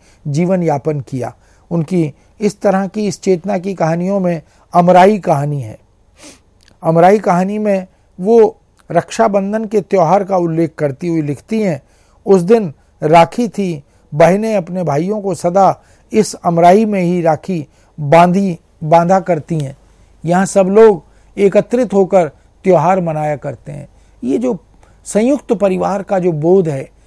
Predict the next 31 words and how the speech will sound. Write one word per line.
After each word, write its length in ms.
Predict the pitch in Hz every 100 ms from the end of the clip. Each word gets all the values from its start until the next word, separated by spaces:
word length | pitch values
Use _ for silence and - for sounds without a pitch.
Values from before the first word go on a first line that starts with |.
| _ _
सब 260 | - 214
भाई 220 | 165 170 175
बहन, 400 | 165 165 180 147 _ _
माता 300 | 160 165 180
पिता, 520 | 151 156 175 175 147 - _ 156
दादा 420 | 151 156 160 170
दादी, 520 | 156 151 151 185 156 - _ 151
नाना 320 | 156 170 175
नानी 420 | 160 151 170 185
आदि 420 | 170 160 170 160 - _ -
बच्चे 640 | 139 180 185 202 196 156 _ _
सब 260 | - 262 233
एकत्रित 540 | 196 196 - 214 175
होते 240 | 185 151 190
हैं 240 | 180 170 _ _
एक 200 | - 190
स्थान 360 | - - 170 175
पर 260 | 175 175 139 _ _ -
और, 260 | 185 185
अ, 80 | 156 - _ _ - 160 156 - 190 -
कैसे 340 | 196 190 233
वो 320 | 214 190 170 - _ _
रक्षाबंधन 840 | 175 180 - - 180 170 175 196 196
के 120 | 190
माध्यम 440 | 165 156 147 190 185
से 300 | - 165 - _ _ _
एक 280 | 202 196 - _ _ _
जो 120 | 160 180
पारिवारिक 640 | - 175 185 208 262 226
बंधन 400 | 190 185 180 170
है 160 | 160